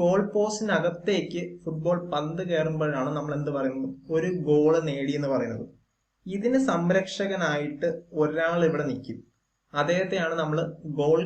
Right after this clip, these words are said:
കീപ്പർ എന്ന് പറയുന്നത്. ആ ഗോൾ കീപ്പറിന് നൽകുന്ന, ഏറ്റവും കൂടുതൽ നന്നായിട്ട്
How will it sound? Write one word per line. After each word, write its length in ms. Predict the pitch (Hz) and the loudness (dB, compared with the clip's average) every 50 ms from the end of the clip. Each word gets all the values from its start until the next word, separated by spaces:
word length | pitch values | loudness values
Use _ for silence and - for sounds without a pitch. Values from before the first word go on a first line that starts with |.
| 180 180 | -2 -4
കീപ്പർ 280 | 202 196 190 185 180 165 | -4 -2 -2 -2 -2 -4
എന്ന് 120 | 156 151 143 131 | -2 -2 -2 -2
പറയുന്നത്. 320 | - 117 117 110 - - - - - _ _ _ _ _ _ _ _ - | -2 -2 -4 -4 -6 -6 -8 -12 -20 _ _ _ _ _ _ _ _ -2
ആ 140 | 165 175 202 233 226 202 | 0 2 2 2 0 0
ഗോൾ 240 | 185 175 175 180 196 226 214 - | 0 0 2 2 2 0 0 -2
കീപ്പറിന് 500 | - 240 240 240 240 240 226 226 220 220 208 185 | -4 -4 -2 0 0 0 2 2 0 0 0 0
നൽകുന്ന, 340 | 160 156 151 156 151 147 131 131 135 143 | -2 -2 -2 -2 -2 -2 -2 -4 -4 -4
ഏറ്റവും 280 | 143 143 - 175 180 185 175 | -6 -4 -4 -6 -4 -4 -2
കൂടുതൽ 280 | 175 170 170 170 180 180 180 165 | -2 -2 -2 0 -2 -2 -2 -2
നന്നായിട്ട് 460 | 143 147 151 156 165 165 170 170 175 | -2 -2 -2 -2 -2 -2 -2 -2 -2